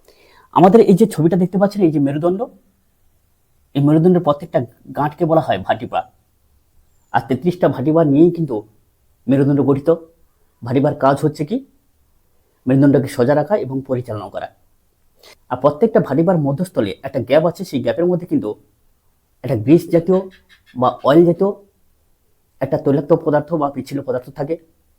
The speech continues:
যেটা হচ্ছে আমাদের মুভ করতে সাহায্য করে। অর্থাৎ আমাদের ঘাড়ে যে সাতটা ভাটিব্রা আছে, সেই সাতটা ভাটিব্রাকে বলা হয় সার্ভাইকাল। তারপরে যে বারোটা ভাটিব্রা আছে, সেই বারোটা ভাটিব্রা হচ্ছে কি?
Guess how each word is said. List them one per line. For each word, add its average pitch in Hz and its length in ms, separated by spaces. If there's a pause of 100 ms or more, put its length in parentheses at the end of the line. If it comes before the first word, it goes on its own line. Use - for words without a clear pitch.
(460)
যেটা 143 180
হচ্ছে 139 220 (140)
আমাদের 127 240 (640)
মুভ 139 200
করতে 135 160 (100)
সাহায্য 117 260 (100)
করে। 87 120 (960)
অর্থাৎ 131 260
আমাদের 151 240 (140)
ঘাড়ে 139 240
যে 160 60 (100)
সাতটা - 300
ভাটিব্রা 156 320
আছে, 165 120
সেই 147 200
সাতটা - 280
ভাটিব্রাকে 135 380
বলা 131 120
হয় 135 160
সার্ভাইকাল। 113 380 (680)
তারপরে 160 300
যে 190 160
বারোটা 160 260
ভাটিব্রা 151 460
আছে, 185 160 (840)
সেই 160 160
বারোটা 143 200
ভাটিব্রা 135 360
হচ্ছে 139 240
কি? 226 80